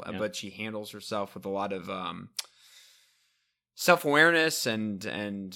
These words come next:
Speaker 2: she approaches, or, or at least the character of Sydney approaches things very logically for the most part. We'll talk
Speaker 1: Yeah.
Speaker 2: about the car wreck scene,
Speaker 1: I
Speaker 2: 'cause that is just
Speaker 1: My
Speaker 2: filled
Speaker 1: man.
Speaker 2: with stupid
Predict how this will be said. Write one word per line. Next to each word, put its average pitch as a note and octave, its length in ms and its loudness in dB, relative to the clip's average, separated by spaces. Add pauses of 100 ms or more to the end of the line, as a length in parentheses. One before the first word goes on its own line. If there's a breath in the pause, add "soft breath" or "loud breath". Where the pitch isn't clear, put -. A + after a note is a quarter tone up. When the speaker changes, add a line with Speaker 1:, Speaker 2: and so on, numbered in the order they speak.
(140)
Speaker 2:
she G#2+ 300 -4
approaches, A2+ 840 -2
or, G2+ 240 0
or G#2+ 40 2
at G#2 80 0
least G#2 240 -8
the F#2+ 120 -6
character G2+ 360 -2
of F2 80 -10
Sydney G2 320 -4
approaches G2+ 480 -6
things G2+ 340 -6
very G#2 220 0
logically G2+ 760 -4 (180)
for A2+ 80 -4
the G#2+ 80 -4
most G#2 240 -2
part. A2+ 300 -4 (160)
We'll C#3 100 -6
talk D#3+ 240 2
Speaker 1:
Yeah. E3 40 2
Speaker 2:
about C3+ 200 4
the G#2 60 -2
car B2 480 6 (120)
wreck B2+ 240 4
scene, C#3 220 0
Speaker 1:
I C3+ 260 12
Speaker 2:
'cause A2 260 -6
that A#2 320 4
is A2 260 -4
just - 320 -6
Speaker 1:
My B2+ 100 0
Speaker 2:
filled C#3 120 2
Speaker 1:
man. A2 200 2
Speaker 2:
with G#2+ 80 0
stupid F3+ 580 0